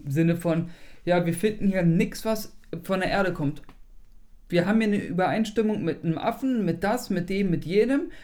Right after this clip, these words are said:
aber die restlichen vierzig Prozent ist nicht von der Erde.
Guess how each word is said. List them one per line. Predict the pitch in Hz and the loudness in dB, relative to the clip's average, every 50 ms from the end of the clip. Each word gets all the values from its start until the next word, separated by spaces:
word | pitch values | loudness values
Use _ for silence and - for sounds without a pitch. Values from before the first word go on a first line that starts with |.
| - - | -14 -8
aber | - - - 190 | -6 -4 -2 -2
die | 180 185 | 0 2
restlichen | 175 175 202 202 - 233 233 233 220 202 | 2 2 2 0 -4 -4 -2 -2 -2 0
vierzig | 208 220 220 220 - 208 202 - | 0 -2 -4 -4 -6 -10 -10 -4
Prozent | - 214 214 - - 220 226 220 | -2 -2 -2 0 0 -2 0 -2
ist | - 170 175 | -2 -2 0
nicht | 202 202 208 - | 0 -2 -2 -2
von | - - 226 | -2 -2 0
der | 220 220 | 0 2
Erde. | - 208 220 185 180 170 | 2 0 0 0 -2 -6